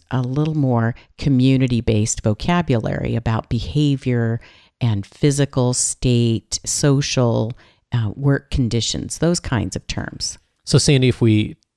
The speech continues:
Speaker 2: looked at it through the lens of some of the other things we've talked about in the show, I think about, like, the Trafficking in Persons report, the annual report that's put out by the State Department, is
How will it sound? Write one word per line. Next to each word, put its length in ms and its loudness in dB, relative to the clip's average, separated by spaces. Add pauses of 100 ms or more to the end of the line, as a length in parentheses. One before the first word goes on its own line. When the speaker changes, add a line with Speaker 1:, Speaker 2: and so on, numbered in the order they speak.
(180)
Speaker 2:
looked 340 2
at 120 8
it 100 2
through 120 2
the 80 4
lens 280 2
of 80 0
some 160 0
of 40 4
the 60 4
other 140 4
things 240 -2
we've 120 -2
talked 300 0
about 160 4
in 60 0
the 80 -2
show, 240 2
I 80 4
think 240 0
about, 420 2
like, 220 0
the 100 -2
Trafficking 560 0
in 80 -2
Persons 420 0
report, 460 2
the 140 -2
annual 240 0
report 280 0
that's 160 -6
put 140 0
out 140 0
by 80 2
the 80 -6
State 260 0
Department, 500 0 (640)
is 440 4